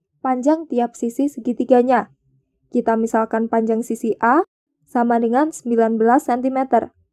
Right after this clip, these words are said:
Panjang sisi B, dua puluh delapan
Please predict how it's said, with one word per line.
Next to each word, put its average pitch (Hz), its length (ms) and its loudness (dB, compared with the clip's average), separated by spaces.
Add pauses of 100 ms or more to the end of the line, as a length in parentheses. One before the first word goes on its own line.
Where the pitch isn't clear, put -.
(600)
Panjang 226 400 0
sisi 226 240 -4
B, 233 320 8 (480)
dua 294 320 4
puluh 254 240 2
delapan 233 560 0